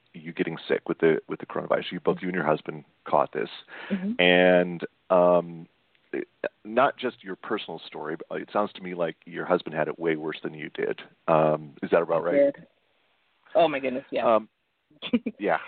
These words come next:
Speaker 1: yeah, but poor guy, and, and, and it, you know, the yarn husband too, which is, you know, makes him just a great guy right off the bat. Anyway, um, we, one of the things we were talking about from the position of the coronavirus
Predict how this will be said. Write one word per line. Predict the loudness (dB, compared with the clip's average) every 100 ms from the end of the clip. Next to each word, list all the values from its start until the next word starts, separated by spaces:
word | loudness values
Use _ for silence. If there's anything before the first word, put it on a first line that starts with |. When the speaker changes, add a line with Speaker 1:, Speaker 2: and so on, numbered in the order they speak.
| -12 -20 -20 -20 _ -10
Speaker 1:
yeah, | -6 -2 -2 -4 _ -12
but | -12
poor | -4 -4
guy, | 0 0 -2 -6 -14 _
and, | -8 -8 -6
and, | -4 -2
and | -2 -2
it, | -2
you | -6 -6
know, | -4 -6 _ _ _ _ _ _ _
the | -4 0
yarn | 4 2 2
husband | -2 -4 -6 -8
too, | -6 -4
which | -6 -8
is, | -10 -10
you | -6
know, | -6
makes | -2 -4
him | -4 -14 -16 -8 -2
just | -2 -2 -4
a |
great | 2 2 4
guy | 0 -2 -6 -6
right | -4
off | -4 -6
the |
bat. | -6 -6 -6 -6
Anyway, | -4 -4 -6 -10 -16 -12 2
um, | 6 6 4 -4 _ _ _ -14 -12 -6
we, | -4
one | 0 0
of | 0
the |
things | -6 -10
we | -12
were | -6
talking | -2 -2 -2 -10
about | -6 -2 -2 -6 -18 -20 _ -10
from | -10
the |
position | -8 -6 -6 -6 -10 -4
of | -2
the | -4
coronavirus | -8 -6 -2 -2 -2 -6